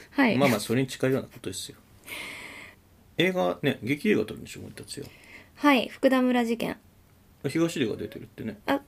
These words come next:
Speaker 1: あ、そうなんですか？
Speaker 2: らしいよ。
Speaker 1: へえ、クラウドファンディングやってましたね。
Speaker 2: そうそう。全然関係なくなっちゃいましたけどね。
Speaker 1: あ、すいませんでした。はい。
Speaker 2: なんで、まあ、えっと、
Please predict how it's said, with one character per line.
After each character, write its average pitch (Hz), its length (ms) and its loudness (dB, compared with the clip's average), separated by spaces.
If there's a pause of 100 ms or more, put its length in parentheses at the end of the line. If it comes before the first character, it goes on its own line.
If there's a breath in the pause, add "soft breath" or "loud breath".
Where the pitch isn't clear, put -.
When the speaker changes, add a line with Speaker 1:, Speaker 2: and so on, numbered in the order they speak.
(180)
Speaker 1:
あ、 370 140 6
そ 554 140 6
う - 40 6
な 370 40 8
ん 269 40 8
で 196 60 4
す 196 60 -2
か？ - 220 -2
Speaker 2:
ら 117 80 -2
し - 160 -4
い - 40 -2
よ。 - 60 -10 (380)
Speaker 1:
へ 302 80 4
え、 302 240 6
ク 320 80 2
ラ 330 160 8
ウ 349 40 0
ド 349 120 4
フ 359 60 6
ァ 359 100 4
ン 330 60 4
デ 262 80 6
ィ - 20 4
ン 196 40 0
グ 190 60 2
や 185 60 2
っ - 20 -10
て 185 160 -4
ま 190 120 0
し - 100 -10
た - 100 -12
ね。 180 140 -2
Speaker 2:
そ - 40 0
う - 40 -4
そ - 160 -12
う。 - 1120 -14
全 107 160 2
然 101 140 0
関 101 140 -4
係 98 100 -8
な 98 100 0
く 98 100 -6
な 95 60 -4
っ - 20 -6
ち - 100 -4
ゃ 254 40 8
い - 20 8
ま 233 100 8
し 233 60 0
た 214 80 4
け 180 60 2
ど - 0 -
ね。 - 40 -4
Speaker 1:
あ、 - 20 -6
す - 40 -6
い - 60 0
ま - 0 -
せ - 0 -
ん - 20 -2
で 127 40 -4
し - 100 -10
た。 240 60 4
は 220 100 6
い。 - 120 2 (1120 loud breath)
Speaker 2:
な 143 100 4
ん 139 100 4
で、 110 80 6
ま 98 320 0
あ、 - 100 -20
え 104 120 0
っ 98 60 -6 (120)
と、 101 300 -8